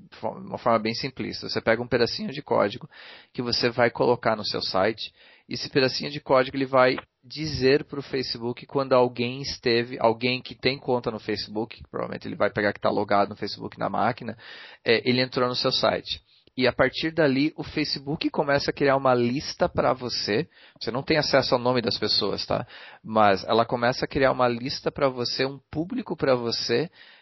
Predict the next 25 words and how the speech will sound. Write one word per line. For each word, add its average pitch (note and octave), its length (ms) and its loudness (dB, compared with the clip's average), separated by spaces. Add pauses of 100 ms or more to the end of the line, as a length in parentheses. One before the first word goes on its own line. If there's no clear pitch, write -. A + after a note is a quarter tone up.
(440)
é, B2 300 4
das C3+ 220 2
pessoas D3+ 500 -2
que F3+ 120 -4
visitaram D3+ 520 0
o C3+ 40 -2
seu - 160 -2
site B2+ 380 0
a C3+ 40 -6
partir C#3 440 -4
do E3+ 100 -8
momento D3 440 -6
que D3 100 -6
esse, C#3 300 -4
esse - 280 -6
código, B2 460 2
esse A2+ 180 0
pixel - 380 -6
de B2 100 -8
conversão A#2+ 540 0
foi C3 160 -4
colocado B2+ 500 2
no B2 60 -10
seu C#3 140 -2
site. - 420 0